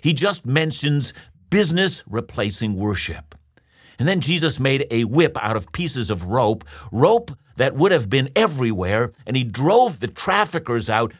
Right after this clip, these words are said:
throwing money changers' tables upside down, scattering coins everywhere. And apparently, Jesus thought, merchandising was out and worship was definitely in. Now, several things are important.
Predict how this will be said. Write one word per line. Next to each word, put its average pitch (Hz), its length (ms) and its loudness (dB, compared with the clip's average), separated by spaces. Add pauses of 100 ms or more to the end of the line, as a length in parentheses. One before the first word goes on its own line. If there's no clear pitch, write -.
throwing 180 420 2
money 185 300 2
changers' 147 480 -2
tables 147 500 0
upside 123 460 0
down, 143 280 0 (140)
scattering 185 760 0
coins 156 520 2
everywhere. 104 560 0 (280)
And 120 120 0
apparently, 156 580 0
Jesus 107 420 -4
thought, 117 280 2 (240)
merchandising 185 1040 2
was 123 240 2
out 214 320 4
and 123 180 0
worship 185 540 2 (140)
was 87 220 -4
definitely 101 640 -6 (100)
in. 80 400 -6 (920)
Now, 135 80 -12
several 208 300 -4
things 127 240 -4
are 101 80 -2
important. 92 560 -8